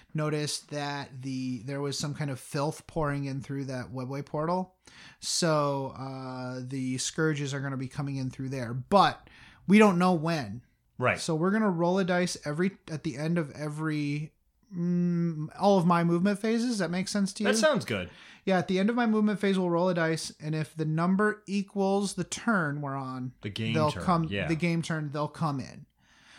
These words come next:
Speaker 1: uh, from the webway portal. Uh, we're gonna say that they are not able to, they're not gonna bother trying to,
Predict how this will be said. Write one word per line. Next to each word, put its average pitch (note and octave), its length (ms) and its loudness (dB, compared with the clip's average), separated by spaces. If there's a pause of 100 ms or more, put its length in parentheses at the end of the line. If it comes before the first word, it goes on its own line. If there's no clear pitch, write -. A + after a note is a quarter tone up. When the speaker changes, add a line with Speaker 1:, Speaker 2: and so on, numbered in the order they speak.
(160)
Speaker 1:
uh, C#3+ 260 -4
from D3+ 260 -2
the C#3 80 -4
webway B2+ 380 -8
portal. G#2+ 420 -14 (300)
Uh, D#3+ 120 2
we're A3+ 80 4
gonna C#4+ 160 2
say A3 300 4
that F#3 160 -4
they F#3+ 160 2
are G3 140 4
not F3 360 -2
able D#3+ 340 0
to, D#3+ 480 -2
they're F3+ 120 -2
not B3 240 4
gonna G3 140 2
bother D#3 500 0
trying D3+ 400 -6
to, C#3+ 400 -6